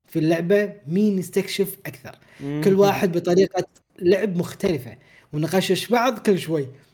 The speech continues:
Speaker 1: على
Speaker 2: مم.
Speaker 1: التلفزيون وأنا،
Speaker 2: مم.
Speaker 1: وأنا محمول.
Speaker 2: إيه. حلو
Speaker 1: عليكم
Speaker 2: والله، صدق
Speaker 1: العافية.
Speaker 2: طريقة لعب جديدة يعني حلوة.
Speaker 1: وايد. عليكم العافية.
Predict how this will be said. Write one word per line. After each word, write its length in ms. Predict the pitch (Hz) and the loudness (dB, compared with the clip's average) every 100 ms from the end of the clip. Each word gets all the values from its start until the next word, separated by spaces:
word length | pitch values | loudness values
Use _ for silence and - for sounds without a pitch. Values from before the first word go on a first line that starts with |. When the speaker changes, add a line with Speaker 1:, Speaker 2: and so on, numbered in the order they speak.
| _ | _
Speaker 1:
على 200 | 180 214 | 0 2
Speaker 2:
مم. 60 | - | 2
Speaker 1:
التلفزيون 720 | 214 190 175 220 285 311 269 | 0 0 2 4 4 2 0
وأنا، 360 | 208 247 254 254 | 0 2 4 4
Speaker 2:
مم. 280 | 202 180 - | 2 -4 -2
Speaker 1:
وأنا 320 | 220 220 226 | 2 4 4
محمول. 440 | 208 190 180 160 139 139 | 2 0 -2 -6 -6 -8
Speaker 2:
إيه. 640 | 139 143 135 135 127 117 - - - _ - | -4 -2 -2 -2 -4 -8 -10 -14 -20 _ 2
حلو 200 | 208 196 | 6 6
Speaker 1:
عليكم 80 | |
Speaker 2:
والله، 180 | 131 - | 2 -2
صدق 120 | 151 | 0
Speaker 1:
العافية. 200 | 170 165 | 0 0
Speaker 2:
طريقة 380 | 170 175 180 170 170 | 0 2 2 0 0
لعب 340 | 170 143 127 | 0 0 -4
جديدة 440 | 135 139 147 120 | -8 -4 -4 -6
يعني 180 | 110 110 | -10 -12
حلوة. 280 | 117 131 117 | -8 -8 -4
Speaker 1:
وايد. 260 | 147 143 120 _ | -6 -6 -10 _
عليكم 340 | 131 131 127 127 | -12 -12 -12 -14
العافية. 460 | - - - 107 | -14 -16 -18 -20